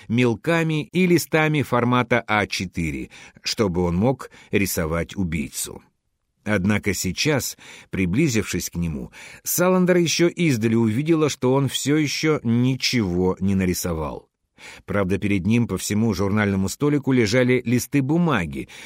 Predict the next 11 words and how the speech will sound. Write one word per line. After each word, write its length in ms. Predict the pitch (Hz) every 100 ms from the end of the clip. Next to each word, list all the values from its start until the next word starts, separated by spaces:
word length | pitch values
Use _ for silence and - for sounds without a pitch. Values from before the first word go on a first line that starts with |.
| -
но 180 | 156 208
это 180 | 202
были 280 | 190 208 202
не 180 | 190 190
рисунки, 600 | 190 175 - 214 131 -
а 100 | 110
скорее 500 | - 147 151 151 131 _ _ _ _ -
длинные 760 | 107 165 202 190 165 156 147
ряды 320 | 147 147 185
каких-то 460 | 156 139 156 - 156
каракулей, 920 | - 156 156 131 95 90 82 76